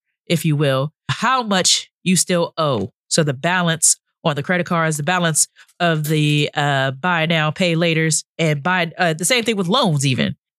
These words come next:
'cause loans should also go in this section. And then I want you to include the interest rate. Understanding what the interest rate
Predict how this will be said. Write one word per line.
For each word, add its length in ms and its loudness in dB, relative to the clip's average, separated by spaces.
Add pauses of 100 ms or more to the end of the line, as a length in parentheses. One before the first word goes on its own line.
'cause 160 -2
loans 300 2
should 100 0
also 260 0
go 200 0
in 100 0
this 120 2
section. 380 -2 (440)
And 100 -2
then 120 2
I 40 0
want 160 2
you 60 2
to 80 2
include 260 0
the 140 -2
interest 440 0
rate. 240 -2 (120)
Understanding 600 2
what 140 0
the 160 0
interest 240 0
rate 260 0